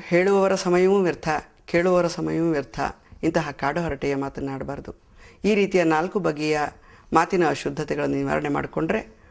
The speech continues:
ಉಳಿದಿದ್ದು ಮಾತು ಶುದ್ಧವಾಗಿರುತ್ತೆ. ಇದೇ ರೀತಿಯಲ್ಲಿ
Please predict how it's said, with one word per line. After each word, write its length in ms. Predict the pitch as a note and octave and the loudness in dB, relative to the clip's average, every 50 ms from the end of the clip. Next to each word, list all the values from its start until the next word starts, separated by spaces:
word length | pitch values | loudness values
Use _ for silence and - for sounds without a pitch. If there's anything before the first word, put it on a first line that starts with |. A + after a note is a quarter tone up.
| - - - - - _ - | -20 -20 -20 -20 -20 _ -2
ಉಳಿದಿದ್ದು 480 | E3+ F3+ F3+ D#3 D3 C#3 C3+ C#3+ C#3 C#3 | 0 0 0 0 -2 -2 0 -2 0 0
ಮಾತು 360 | C#3 C#3 C#3+ C#3 - D3 C#3 | -2 -4 -6 -6 -6 -6 -8
ಶುದ್ಧವಾಗಿರುತ್ತೆ. 760 | C#3 - - C3+ B2+ B2+ B2+ B2 C3 C3+ - - - - - _ _ - - - - - - | -6 -6 -8 -8 -8 -8 -8 -8 -10 -10 -14 -16 -16 -18 -20 _ _ -20 -20 -20 -6 -2 0
ಇದೇ 200 | G#3 C4+ C#4 A3+ | 2 4 4 4
ರೀತಿಯಲ್ಲಿ 600 | F3 D#3 - E3 E3 E3+ E3 D#3 D3+ D#3 E3 | 2 0 0 0 0 0 0 -2 -4 -6 -8